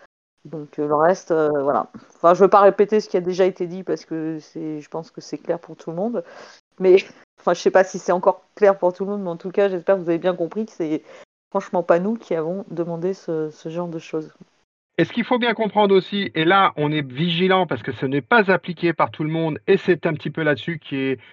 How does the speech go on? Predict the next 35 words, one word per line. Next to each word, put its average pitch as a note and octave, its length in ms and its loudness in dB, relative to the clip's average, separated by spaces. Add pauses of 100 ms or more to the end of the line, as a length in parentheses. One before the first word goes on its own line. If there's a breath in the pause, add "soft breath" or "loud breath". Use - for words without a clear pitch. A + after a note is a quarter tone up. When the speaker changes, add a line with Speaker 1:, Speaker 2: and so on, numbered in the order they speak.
(120 soft breath)
Speaker 2:
entre D3 260 -2
guillemets, D#3 420 0
il C#3 80 -8
y C#3+ 80 2
a D#3 60 4
surtout E3 340 -6
des C#3+ 120 2
mécontentements, D3+ 680 -2 (340 loud breath)
c'était F#3 300 2
que F#3 120 0
les E3+ 160 2
gens A3 300 0
qui - 180 -2
avaient F3+ 280 4
une A3 200 2
heure A3 240 4
de E3 120 0
plage F#3+ 280 2
d'aménagement D#3+ 560 -2
auparavant D3+ 720 2
et D#3 80 -4
qui F3+ 160 -8
sont G#3 160 0
passés A#3+ 260 2
à A3+ 120 6
une G3+ 160 4
demi-heure, F#3+ 480 4
mais E3 160 0
que G#3+ 100 2
leur A3 220 4
temps C4 320 0 (380)
excédentaire G#3 920 2
correspondait G3 640 0
bien F3+ 360 -2
à D3+ 200 2